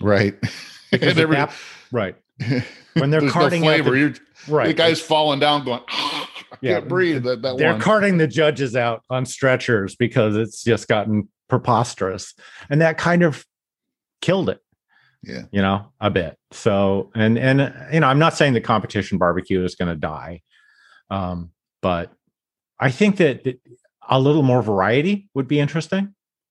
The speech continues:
Speaker 2: I mean, um, you know, uh, Sterling Ball used to do, uh, the, um, the smoke. What was that in California? That was a no technology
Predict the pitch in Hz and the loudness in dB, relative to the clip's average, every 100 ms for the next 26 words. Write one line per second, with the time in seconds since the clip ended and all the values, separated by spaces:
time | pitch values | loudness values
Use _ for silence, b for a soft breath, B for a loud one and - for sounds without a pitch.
0 | _ _ _ - 113 120 117 113 107 110 | _ _ _ -2 2 4 4 0 -4 -6
1 | 110 110 110 110 107 _ _ _ _ _ | -4 0 0 0 -4 _ _ _ _ _
2 | 123 123 107 107 - 107 107 107 - 160 | 0 2 2 0 -2 -2 0 -2 2 4
3 | 156 127 127 123 - 120 104 117 113 113 | 4 4 4 2 -2 -6 -2 0 0 0
4 | 110 107 107 - 104 98 - 107 104 104 | 0 -2 -4 -10 -12 -14 -4 0 2 0
5 | 98 _ _ _ - 101 98 95 95 90 | -2 _ _ _ -6 -2 0 0 0 -2
6 | _ 98 - 113 101 98 _ _ _ _ | _ -6 0 2 2 0 _ _ _ _
7 | _ _ _ _ _ - 95 101 92 92 | _ _ _ _ _ -6 -6 -4 0 0
8 | - _ _ - 104 98 101 92 98 92 | -2 _ _ -4 -2 0 0 0 0 -2
9 | 87 _ B B B B B B - 110 | -6 _ B B B B B B -2 0
10 | 104 110 101 95 95 104 - 87 85 87 | 2 2 2 2 2 0 -2 -2 -2 -4
11 | - 82 | -6 -8